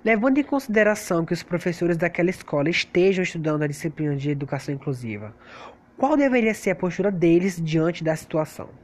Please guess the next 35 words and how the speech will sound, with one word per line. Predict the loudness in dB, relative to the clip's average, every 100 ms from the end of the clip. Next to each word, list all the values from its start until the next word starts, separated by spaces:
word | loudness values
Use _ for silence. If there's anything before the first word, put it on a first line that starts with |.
| -20 _ -20 -20 -20 -20 -10
O |
segundo | 0 4 4 2
questionamento: | 0 0 0 -2 -4 -12 -20 -12
e | -10
qual | -2 0 4
deveria | 4 4 0
ser | 0
a | -4
postura | -2 -2 0
da | 2 2
escola? | -2 -6 -8 -8 -12 _ -20 -20 -6
Bom, | -2 -2 -6 -20 -20 -20 -20 -8
para | 0
nós | 0 0
podermos | -2 0 0 0
responder | -2 -4 -4 0 0
esses | -2 -2
dois | -2 -2
questionamentos, | -2 -4 -4 -2 -2 -2 -6 -20 -18 -12 -12 -14 -12 -6
nós | -2
podemos | 2 4 4 4
nos | 4
apegar | 2 2 2 2
às | 2
leis | 2 2 2 0
que | -2
defendem | -2 -2 -2 0 0 0 -4 -4
e | -6
asseguram | -6 -2 -2 0 0 0
o |
direito | 0 2 0 0
de | -8
pessoas | -6 -6 -6
com | -6
deficiência | -4 -2 -4 0 0 0 -2 -10